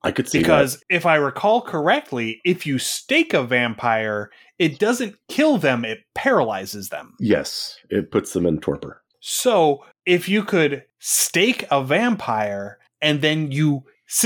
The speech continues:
Speaker 2: systematically consume the vampire.
Speaker 1: Okay, I could see that.
Speaker 2: That
Speaker 1: Yeah.
Speaker 2: would be a sort of ritual that would allow you to become a vampire.
Speaker 1: You could do that. You could
Speaker 2: without being enthralled to the vampire.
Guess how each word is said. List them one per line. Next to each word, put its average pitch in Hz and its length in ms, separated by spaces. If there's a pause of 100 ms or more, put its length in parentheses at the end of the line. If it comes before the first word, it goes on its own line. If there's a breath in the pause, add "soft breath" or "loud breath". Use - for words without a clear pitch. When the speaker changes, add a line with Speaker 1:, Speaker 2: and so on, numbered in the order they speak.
Speaker 2:
systematically 170 840 (180)
consume 185 720
the 147 120
vampire. 101 920 (140)
Speaker 1:
Okay, 95 320 (180)
I 98 60
could - 140
see 87 120
that. 92 280 (180)
Speaker 2:
That 147 200
Speaker 1:
Yeah. 180 60
Speaker 2:
would 180 120
be 156 220
a 135 180
sort 147 280
of 123 120
ritual 143 460
that 127 180
would 120 120
allow 120 400
you 165 540
to 165 140
become 147 420
a 185 100
vampire. 101 760
Speaker 1:
You 98 120
could 82 140
do 92 140
that. 104 320
You 104 160
could - 200
Speaker 2:
without 156 400
being 147 260
enthralled 131 520
to 135 80
the 117 120
vampire. 110 600